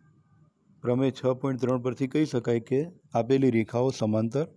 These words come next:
છે અને આપણે સાબિત એ જ કરવાનું હતું, એટલે અહીંયા દાખલો પૂર્ણ થયો. હવે આગળનો પ્રશ્ન બીજો,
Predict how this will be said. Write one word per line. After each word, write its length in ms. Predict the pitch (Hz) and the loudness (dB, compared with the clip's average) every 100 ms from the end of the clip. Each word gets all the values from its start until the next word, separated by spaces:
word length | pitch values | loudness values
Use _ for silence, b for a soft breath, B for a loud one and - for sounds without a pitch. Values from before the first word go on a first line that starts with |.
| B B B - | B B B -4
છે 160 | 123 104 101 B B | -2 -2 -4 B B
અને 160 | - 120 | -2 2
આપણે 260 | 117 120 127 | 2 0 0
સાબિત 340 | 120 117 135 | 0 2 2
એ 80 | 151 | 2
જ 120 | 151 | 2
કરવાનું 380 | 120 110 104 98 | 2 2 2 -2
હતું, 180 | 95 98 127 - | -6 -12 -10 -6
એટલે 160 | 120 | 0
અહીંયા 260 | 117 123 113 | 2 2 2
દાખલો 240 | 110 131 156 185 - | 0 -4 -8 -10 2
પૂર્ણ 340 | 139 131 104 | 2 4 0
થયો. 200 | 87 98 - _ - B B - | -4 -10 -14 _ -20 B B -2
હવે 180 | 113 131 | 2 4
આગળનો 340 | 117 123 123 | 2 2 2
પ્રશ્ન 320 | 101 101 101 127 190 - - _ _ _ _ _ _ _ _ _ _ _ _ _ b b b 123 | 0 -6 -6 -8 -8 -18 -20 _ _ _ _ _ _ _ _ _ _ _ _ _ b b b -2
બીજો, 340 | 120 117 104 | 2 2 0